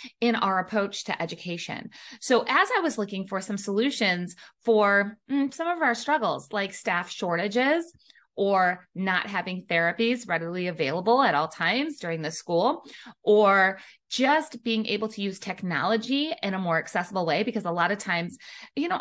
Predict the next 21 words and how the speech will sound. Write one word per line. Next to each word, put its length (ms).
a-, 200
our 100
students 640
who 260
are 140
receiving 380
special 260
education 400
services 640
get 200
left 200
behind 640
a 60
lot 120
of 60
times 180
when 100
it 40
comes 220
to 80
technology. 720